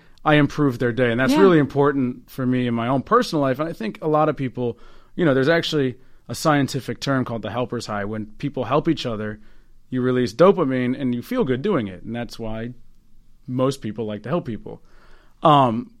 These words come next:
Speaker 1: but another really interesting aspect about, about the app, about Blicky, is we're tapping into the shared economy.
Speaker 2: Which is?
Speaker 1: Which is, so your Ubers, your Airbnbs, your
Speaker 2: Oh, sure.
Speaker 1: Yeah,
Speaker 2: Okay.
Speaker 1: so, so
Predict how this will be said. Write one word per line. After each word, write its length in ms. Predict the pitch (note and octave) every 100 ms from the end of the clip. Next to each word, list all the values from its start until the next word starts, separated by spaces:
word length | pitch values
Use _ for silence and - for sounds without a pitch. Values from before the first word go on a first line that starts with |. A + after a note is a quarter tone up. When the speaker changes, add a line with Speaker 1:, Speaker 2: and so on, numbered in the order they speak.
| -
Speaker 1:
but 140 | D3+ C#3+
another 420 | D3+ E3 F3 D#3
really 420 | D3 D3 C3+ C3 C#3+ -
interesting 420 | D3 D3 - C#3+
aspect 500 | C3 B2+ - C3+ A#2+
about, 380 | B2+ B2 A#2+ - -
about 300 | B2 B2 A#2
the 140 | A#2+
app, 220 | A#2 A2
about 260 | A#2 A#2 G#2+
Blicky, 300 | B2 A2 A#2+
is 160 | A2+ - - - _ -
we're 100 | C3
tapping 460 | D3 C#3+ D3 C3+
into 180 | B2+ A2+
the 80 | A2
shared 280 | - A#2 A#2+
economy. 520 | A#2+ C#3+ D3+ E3+ F3+ - - -
Speaker 2:
Which 240 | F#3+ -
is? 360 | F3 E3 B3+ -
Speaker 1:
Which 220 | C3+ -
is, 180 | C#3 B2+
so 360 | C#3+ B2+ B2+ - - - -
your 220 | D#3+ C#3+
Ubers, 540 | E3+ D#3 C#3 C#3+ C3+ A#2
your 140 | B2+
Airbnbs, 880 | D3 C3 B2 B2+ A#2 A#2+ A#2 A2+ A#2
your 320 | A#2+ A#2 A2+
Speaker 2:
Oh, 160 | D#4 G#3
sure. 420 | - A#3+ - F#3 -
Speaker 1:
Yeah, 200 | G#3+ D#3+
Speaker 2:
Okay. 100 | A2+
Speaker 1:
so, 340 | - D3+ D3+ D#3
so 420 | D#3 F3 C#3 C#3